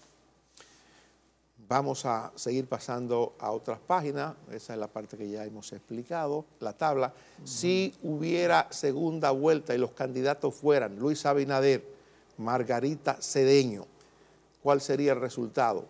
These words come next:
Luis Abinader, cincuenta y uno punto uno por ciento, Margarita Cedeño,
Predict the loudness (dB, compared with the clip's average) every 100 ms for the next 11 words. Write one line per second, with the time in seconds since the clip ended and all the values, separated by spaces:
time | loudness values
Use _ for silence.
0 | -16 -20 -20 -8 -2 0 2 2 4 4
1 | 4 2 -2 -2 0 0 2 0 0 -2
2 | -4 -2 0 -2 -2 -4 -4 -2 -4 0
3 | 0 0 -2 -2 -2 -6 -4 -2 -4 -2
4 | -4 -4 -2 -2 -4